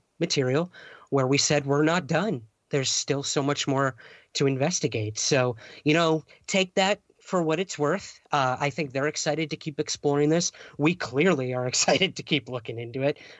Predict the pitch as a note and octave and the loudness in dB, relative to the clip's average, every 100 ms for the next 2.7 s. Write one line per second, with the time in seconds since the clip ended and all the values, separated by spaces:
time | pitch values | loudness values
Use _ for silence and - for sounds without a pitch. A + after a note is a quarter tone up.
0 | - C3+ C3 D#3+ D3+ - B2 B2+ C3+ B2 | -2 0 2 2 2 2 -2 -2 -2 -2
1 | C#3+ B2 B2+ B2+ B2+ B2 C3+ B2 A#2+ A#2 | -2 0 -2 -2 -4 -6 -4 -6 -4 -4
2 | - B2+ C3+ - - A#2 | -2 0 2 2 0 -2